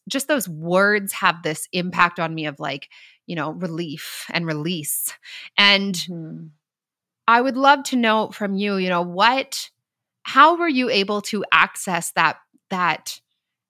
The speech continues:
Speaker 1: like, such a profound level of trust and faith, um,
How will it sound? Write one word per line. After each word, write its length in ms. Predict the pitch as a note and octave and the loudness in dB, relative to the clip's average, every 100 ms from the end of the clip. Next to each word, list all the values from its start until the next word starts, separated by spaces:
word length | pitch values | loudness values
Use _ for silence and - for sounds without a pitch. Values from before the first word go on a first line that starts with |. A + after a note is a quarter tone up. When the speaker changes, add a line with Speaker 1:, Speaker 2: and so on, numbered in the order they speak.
| - | -10
Speaker 1:
like, 180 | G3+ - | -8 -4
such 260 | - E4 | 0 0
a 60 | C#4+ | 0
profound 480 | G#3+ - F3+ F3+ F3 | -6 0 2 2 0
level 260 | E3 F3 | -4 -4
of 200 | F3 D#3+ | -4 -6
trust 580 | - - D3 F#3+ - - - | -10 -4 -4 -4 -8 -8 -8
and 200 | D3+ D3+ | -8 -12
faith, 760 | - - E3 E3+ A3 - - - - - - - | -18 -6 -2 -2 -4 -12 -20 -20 -20 -18 -16 -6
um, 440 | F3+ E3 D#3+ E3+ | -2 0 -2 -6